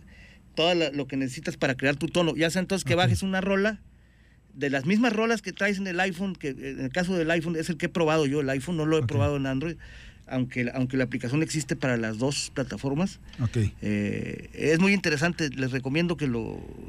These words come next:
Speaker 1: que lo prueben. Además, con este tipo de aplicaciones lo único que uno hace es aprender, y eso es importante
Speaker 2: Claro.
Speaker 1: en este mundo de las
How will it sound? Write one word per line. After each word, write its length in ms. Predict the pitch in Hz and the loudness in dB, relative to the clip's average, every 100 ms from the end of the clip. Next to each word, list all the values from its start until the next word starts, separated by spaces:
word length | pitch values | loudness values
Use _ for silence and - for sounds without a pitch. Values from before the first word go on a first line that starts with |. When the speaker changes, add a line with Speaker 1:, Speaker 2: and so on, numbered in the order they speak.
| 95 - | -14 -6
Speaker 1:
que 100 | 139 | -2
lo 80 | 135 | 0
prueben. 280 | 156 170 165 | 4 4 4
Además, 320 | 170 202 202 | 2 2 0
con 120 | 208 | 0
este 180 | 214 208 | 0 -2
tipo 260 | 214 - | -6 -2
de 200 | 196 170 165 | 0 0 -2
aplicaciones 540 | 139 131 139 180 175 | -2 -2 0 2 4
lo 80 | 165 | 4
único 260 | 180 165 | 2 0
que 120 | - 151 | 0 0
uno 420 | 165 175 170 156 | 2 2 2 2
hace 240 | 156 156 | 2 0
es 200 | 147 - - - - | -4 -6 -10 -16 -10
aprender, 720 | - 127 123 113 113 117 107 - | -6 0 2 2 2 0 -2 -4
y 120 | 127 | 0
eso 120 | 135 | 0
es 80 | 131 | 0
importante 560 | 147 131 127 143 139 135 | -2 -2 0 2 2 2
Speaker 2:
Claro. 340 | 117 101 90 87 - | 4 2 2 -4 -2
Speaker 1:
en 100 | 113 | 2
este 220 | 127 131 | 2 2
mundo 340 | 131 139 135 131 | 2 4 4 2
de 60 | |
las 320 | 120 110 - | 2 -2 -6